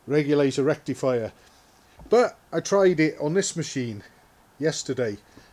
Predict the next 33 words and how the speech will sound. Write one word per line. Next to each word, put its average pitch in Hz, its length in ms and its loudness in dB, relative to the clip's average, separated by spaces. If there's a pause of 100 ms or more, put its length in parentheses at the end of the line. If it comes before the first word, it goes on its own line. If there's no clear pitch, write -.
(120)
and 143 100 -6
I 160 60 -2
had 185 260 -2
the, 185 320 0
uh, 165 140 6
battery 185 400 -2
charger 135 460 0
hooked 139 260 -8
up 139 160 -4
to - 80 -10
the 117 80 -10
bike 123 320 -4
still 131 380 -6 (320)
to - 80 -20
take 131 240 -6
care 135 340 0
of 113 140 -4
the 123 100 0
electrics 123 560 -4
to - 100 -12
the, 120 300 -4
uh, 120 240 -2
ignition 147 640 -4 (600)
while 127 200 -4
I 131 100 0
tested 135 540 -4
for 135 140 -6
output 135 420 -4
from 135 160 -8
the 135 80 0
alternator 135 480 -2
wires 127 540 -4 (420)
and 143 420 -4